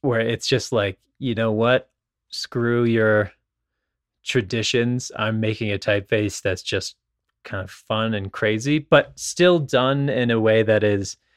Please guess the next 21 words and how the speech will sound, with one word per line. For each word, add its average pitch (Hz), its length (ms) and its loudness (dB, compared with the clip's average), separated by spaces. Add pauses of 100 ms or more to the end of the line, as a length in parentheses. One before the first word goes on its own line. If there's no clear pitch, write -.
(360)
respectful 123 720 -2
of 104 180 -2
the 104 300 -2
idea 110 360 0
of 101 60 -2
what 107 140 2
a 95 40 -2
typeface 101 560 -2
is." 110 420 -2 (320)
Like, 113 140 -2
it's 110 180 -6
not 104 220 -4
just - 320 -2 (580)
throwing 117 240 2
shit 123 220 0
against 113 220 -2
the 120 80 -4
wall 110 260 4
just 107 160 -4
for 98 80 -8
fun. 117 480 0